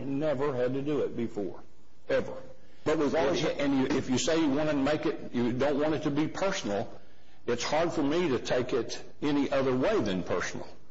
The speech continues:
Speaker 1: because it's never happened to anybody else but, but Councilman Shadid.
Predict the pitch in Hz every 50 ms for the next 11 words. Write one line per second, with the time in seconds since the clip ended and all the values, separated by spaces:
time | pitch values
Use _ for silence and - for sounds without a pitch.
0 | - - - 110 - 139 123 107 139 120 - - 131 131 147 156 143 143 127 120
1 | 156 170 - - 151 123 113 113 - 139 139 135 127 131 123 120 117 117 127 127
2 | 117 110 - - 110 107 95 - - - - 107 107 104 95 - - - - -
3 | 131 117 104 - 107 95 90 87 - - 90 98 107 92 80